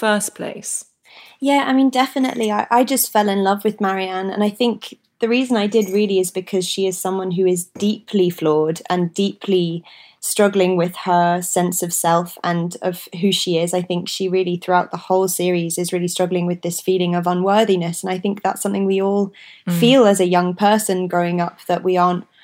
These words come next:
Speaker 2: worthy of certain things, or, or when we're comparing ourselves to other people all the time via social media, via just everyday life. Marianne is,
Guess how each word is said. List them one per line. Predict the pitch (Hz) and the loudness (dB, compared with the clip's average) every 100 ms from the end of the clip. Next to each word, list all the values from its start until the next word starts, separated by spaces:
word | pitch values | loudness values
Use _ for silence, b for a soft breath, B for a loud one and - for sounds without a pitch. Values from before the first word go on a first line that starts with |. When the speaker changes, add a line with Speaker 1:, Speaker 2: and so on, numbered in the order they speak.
| b b | b b
Speaker 2:
worthy | 202 208 214 208 | 2 4 4 4
of | 185 185 | 0 2
certain | 180 160 180 | 0 0 -4
things, | 170 160 165 165 | -2 -2 -2 -2
or, | 165 165 - | -2 -2 -2
or | 185 | -2
when | 185 185 | 0 0
we're | 175 - | -2 -4
comparing | 180 180 180 175 | -4 -2 -2 -2
ourselves | 175 - 180 175 | -4 -2 -4 -6
to | 202 175 | -10 -8
other | 170 | -8
people | - 196 196 175 - | -4 -6 -2 -4 0
all | 190 175 | 0 0
the | 165 175 190 | -2 -4 -2
time | 180 165 160 | -2 -2 -6
via | 160 160 165 | -4 -4 -4
social | 165 165 170 | -6 -6 -4
media, | 190 214 208 190 | 0 0 -2 -4
via | 175 170 170 175 b b - | -4 -4 -6 -10 b b -6
just | 202 | -2
everyday | 165 160 160 156 | 0 -2 -2 -2
life. | 160 180 - 175 180 b b b b _ | 2 2 2 -2 -4 b b b b _
Marianne | 208 185 185 196 202 | 2 2 2 2 2
is, | 190 180 | 0 -2